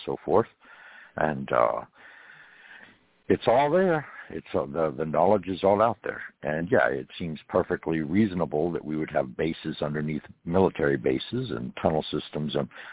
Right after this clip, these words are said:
between bases and so forth. That just makes common sense, simply because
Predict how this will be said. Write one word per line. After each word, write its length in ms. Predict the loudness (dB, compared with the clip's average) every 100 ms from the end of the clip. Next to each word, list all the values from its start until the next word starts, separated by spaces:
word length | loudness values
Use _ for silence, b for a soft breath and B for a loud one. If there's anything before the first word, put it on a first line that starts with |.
| B
between 400 | -4 0 0 2
bases 440 | 4 2 2 -6 -4
and 140 | -4 0
so 140 | 0 0
forth. 220 | 0 0 0
That 140 | -4
just 220 | -4 -8 -6
makes 200 | -8 -6 0
common 280 | 0 0 -4
sense, 200 | -2 -2 -4 -12
simply 260 | -10 -8
because 380 | -10 -8 -6 -6